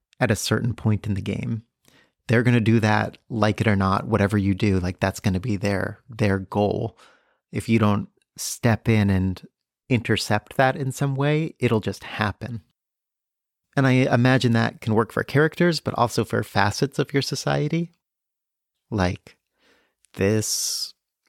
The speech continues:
cult wants to, uh, displace the established religion and be, like, a universal belief in the society, and it's gonna be working toward that.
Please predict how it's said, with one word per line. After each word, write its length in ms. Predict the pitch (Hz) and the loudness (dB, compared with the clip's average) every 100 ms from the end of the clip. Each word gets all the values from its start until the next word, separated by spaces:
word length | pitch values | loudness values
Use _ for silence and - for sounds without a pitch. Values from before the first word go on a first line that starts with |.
| _ | _
cult 580 | - 165 147 - - - _ _ _ | -2 2 2 0 -10 -18 _ _ _
wants 420 | 113 107 113 - | 0 0 0 -6
to, 680 | - 107 104 107 104 104 104 - _ _ _ _ _ _ _ _ - | -4 2 4 4 2 0 -4 -10 _ _ _ _ _ _ _ _ -6
uh, 500 | 101 98 98 104 107 - | -4 -2 -4 -4 -6 0
displace 1000 | 120 104 - - 120 110 110 - - - _ _ _ | 0 0 -4 0 2 2 0 -4 -6 -10 _ _ _
the 120 | 113 | -2
established 640 | 107 - 110 107 113 104 107 | -2 0 0 2 0 0 -2
religion 640 | 104 101 98 98 107 110 _ _ _ _ _ | 0 2 0 -2 -4 -6 _ _ _ _ _
and 320 | 107 95 - | 0 0 -2
be, 480 | 107 101 98 98 101 _ _ _ - | -4 -2 -2 -4 -10 _ _ _ -6
like, 200 | 104 - | -6 -2
a 60 | 110 | -2
universal 760 | 92 98 107 101 101 95 110 | 0 2 4 4 2 0 -2
belief 440 | 98 101 107 107 - | 0 0 2 0 -4
in 80 | |
the 80 | 104 | -6
society, 720 | 101 101 - 98 98 98 101 135 | -6 -8 -2 0 0 -2 -8 -2
and 120 | 107 | 0
it's 160 | 107 | 0
gonna 160 | - 113 | 0 2
be 120 | 104 | 2
working 480 | 101 98 104 - 104 | 0 -2 -2 0 -2
toward 300 | - 107 117 | -2 -6 -6
that. 440 | 117 117 104 92 | -4 -2 -2 -4